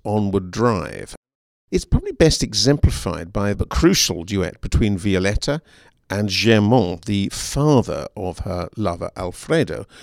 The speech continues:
when he comes to their house in the country in order to persuade her to relinquish her love,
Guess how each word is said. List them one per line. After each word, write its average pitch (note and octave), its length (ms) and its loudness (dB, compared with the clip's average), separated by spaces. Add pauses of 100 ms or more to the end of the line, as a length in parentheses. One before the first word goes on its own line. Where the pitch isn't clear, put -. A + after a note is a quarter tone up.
(120)
when G#2 160 -2
he G2+ 100 0
comes C3 500 2
to G#2 120 -4
their F#2 180 -2
house F2+ 540 -4 (240)
in G2 160 -6
the - 80 -6
country - 600 0 (460)
in A2+ 160 6
order G#2 300 6
to G2+ 420 0
persuade - 800 4
her E2+ 220 -4 (100)
to - 120 -6
relinquish G2 520 -2
her F#2 80 -6
love, E2 340 -8